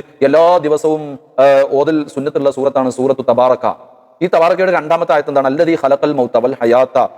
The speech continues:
ലിയബ്ലുവക്കും അയ്യുക്കും അഹ്സനു അമല." ഈ ലോകത്ത് മരണം, അതുപോലെ തന്നെ ഖലഖൽ മൗത വൽ ഹയാത്ത്, മരണവും ജീവിതം തുടങ്ങിയിട്ടുള്ള പ്രതിഭാസങ്ങളെ അള്ളാഹു നിശ്ചയിച്ചത്, അതിനെ അള്ളാഹു സംവിധാനിച്ചത് ലിയബ്ലുവക്കും അയ്യുക്കും അഹ്സനു അമല, നിങ്ങളിൽ ആരാണ്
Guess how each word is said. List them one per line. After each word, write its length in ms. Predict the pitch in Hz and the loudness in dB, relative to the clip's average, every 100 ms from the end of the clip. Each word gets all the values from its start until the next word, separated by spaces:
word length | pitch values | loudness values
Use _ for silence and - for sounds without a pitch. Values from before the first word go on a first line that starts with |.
| - | -4
ലിയബ്ലുവക്കും 540 | 156 151 160 170 160 143 | -2 0 2 0 0 -6
അയ്യുക്കും 380 | 127 147 135 131 | -4 -4 -6 -12
അഹ്സനു 360 | 107 - 139 180 | -12 -4 -2 -2
അമല." 260 | 104 101 104 - - _ _ _ - | -4 -2 -2 -6 -20 _ _ _ -4
ഈ 220 | 190 240 | 0 0
ലോകത്ത് 580 | 190 165 185 196 - 180 | 2 2 4 0 -2 -4
മരണം, 600 | 135 151 156 185 190 120 - - | -2 -2 -2 -2 -2 -4 -12 -4
അതുപോലെ 280 | 143 170 175 175 | 0 2 2 0
തന്നെ 120 | 165 | -2
ഖലഖൽ 340 | 175 170 170 | -2 0 0
മൗത 240 | 156 156 160 | 0 0 0
വൽ 160 | 156 | 0
ഹയാത്ത്, 680 | 151 143 - - - - - | 0 0 0 -6 -20 -18 -4
മരണവും 340 | 147 208 226 165 | 0 0 0 -2
ജീവിതം 440 | 165 190 196 185 | -4 -2 -2 -2
തുടങ്ങിയിട്ടുള്ള 400 | 180 180 190 185 | -2 -2 -2 -2
പ്രതിഭാസങ്ങളെ 560 | 175 139 147 170 175 175 | -2 0 0 0 0 0
അള്ളാഹു 380 | 139 156 151 156 | 2 2 2 -2
നിശ്ചയിച്ചത്, 640 | - 160 156 143 139 175 - - | -2 -4 -2 -2 -2 -4 -4 -2
അതിനെ 180 | 147 160 | 0 2
അള്ളാഹു 240 | 151 156 | 2 0
സംവിധാനിച്ചത് 720 | 143 135 156 147 143 139 135 | -2 -4 -2 -4 -6 -6 -4
ലിയബ്ലുവക്കും 500 | 147 139 185 196 170 | -2 0 0 0 -2
അയ്യുക്കും 320 | 131 143 135 120 | -4 -4 -4 -8
അഹ്സനു 220 | - 113 | -6 -6
അമല, 280 | 110 110 104 - - - _ _ _ _ 165 | 0 0 -2 -6 -20 -20 _ _ _ _ 0
നിങ്ങളിൽ 260 | 202 202 151 | 2 2 0
ആരാണ് 640 | 139 156 180 160 127 120 | 0 0 2 0 0 -6